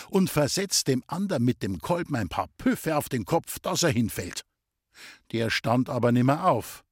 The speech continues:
und lag maustot neben dem Rehbock da. Dies war der fröhlichen Jagd trübselig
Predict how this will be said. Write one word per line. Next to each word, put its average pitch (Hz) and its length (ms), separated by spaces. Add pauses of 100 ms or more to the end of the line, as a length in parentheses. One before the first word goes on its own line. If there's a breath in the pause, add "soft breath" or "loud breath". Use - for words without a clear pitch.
(140)
und 123 180
lag 101 260
maustot 139 920 (240 loud breath)
neben 110 420
dem 117 180
Rehbock 120 460
da. - 240 (840)
Dies 196 340
war 180 140
der 180 160
fröhlichen 180 540
Jagd 160 400
trübselig 131 840